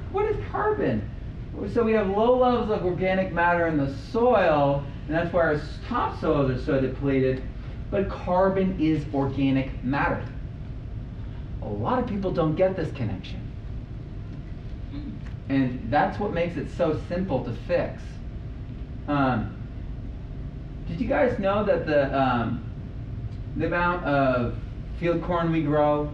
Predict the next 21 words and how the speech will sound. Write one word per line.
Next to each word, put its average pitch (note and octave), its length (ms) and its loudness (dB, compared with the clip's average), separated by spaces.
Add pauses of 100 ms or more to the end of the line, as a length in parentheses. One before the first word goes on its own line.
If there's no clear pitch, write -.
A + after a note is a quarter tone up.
(120)
takes D#3+ 300 0
in D3 380 2 (200)
four D3+ 160 2
hundred D#3 300 0
times C#3+ 320 0
the C#3+ 100 2
amount B2+ 280 2
of - 120 -4
carbon C3 260 2
dioxide B2+ 640 0
we A#2+ 100 -2
release A#2 360 0
from A2 180 0
burning A2+ 320 0
every A#2 180 0
year? C3+ 220 -2 (2000)
Bet D3+ 220 2
you C3+ 80 -4
didn't A2+ 240 4
know G#2 120 0
that. - 260 -6